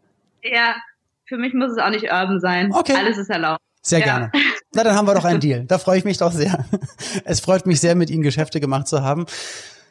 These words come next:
Speaker 2: Ja, Ines, vom ganzen Herzen ganz, ganz vielen Dank, dass du mit dabei warst. Ich hoffe, es war für dich auch eine kleine, schöne Zeitreise. Und ja, ich drücke dir ganz, ganz doll die Daumen für die Tour und alle, die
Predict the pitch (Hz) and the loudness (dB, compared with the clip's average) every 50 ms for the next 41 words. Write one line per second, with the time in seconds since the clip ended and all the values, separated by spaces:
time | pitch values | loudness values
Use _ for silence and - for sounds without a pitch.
0 | _ - 170 160 160 175 180 160 139 120 - - - 170 165 147 160 180 185 - | _ 0 2 2 2 4 4 4 4 2 2 0 2 2 4 4 4 2 0 0
1 | 190 180 165 160 185 - - 202 196 196 196 190 190 _ _ - 208 165 170 - | 0 0 0 0 -2 -2 -2 -2 -2 -2 -4 -6 -10 _ _ -4 -2 -2 -2 -2
2 | 190 185 - - - 185 175 151 147 165 165 165 160 - 170 160 156 - 151 131 | -2 -4 -2 0 0 2 2 2 2 0 0 -2 -2 -2 -2 -2 0 2 2 4
3 | 127 131 156 165 185 208 226 214 - - 147 151 151 156 156 - - 147 151 - | 4 4 2 2 2 0 -2 -2 -4 -6 -4 -4 -4 -4 -2 0 0 0 0 0
4 | 160 156 160 - - - - - 170 156 - 151 160 156 135 143 151 147 143 - | -2 -4 -4 -4 -6 -6 -4 -4 -2 0 2 2 2 2 0 0 0 -2 0 0
5 | 151 131 147 - - - 151 170 180 175 214 226 247 226 - - 165 160 160 165 | 0 0 0 0 -2 0 0 0 0 0 -2 -2 -4 -4 -4 0 2 2 2 2
6 | 165 165 165 - - - - - - 180 175 156 143 - 147 - - 170 165 - | 0 -2 -4 -8 -10 -12 -12 -8 -4 0 0 0 0 -2 -2 -2 0 0 2 2
7 | 175 147 - 143 175 170 - - 190 185 - - - 180 175 180 180 151 156 156 | 0 0 0 0 0 0 0 0 0 0 0 0 2 2 2 2 2 2 2 2
8 | 170 165 - - 165 156 131 - - - 180 202 214 202 196 - 165 165 165 160 | 2 0 0 -2 -2 -2 -2 -4 -6 -4 0 0 0 0 0 0 0 0 0 -2
9 | - - - _ - 151 165 170 151 131 156 160 160 165 160 147 | -4 -10 -12 _ -2 0 0 0 0 0 0 2 2 2 2 0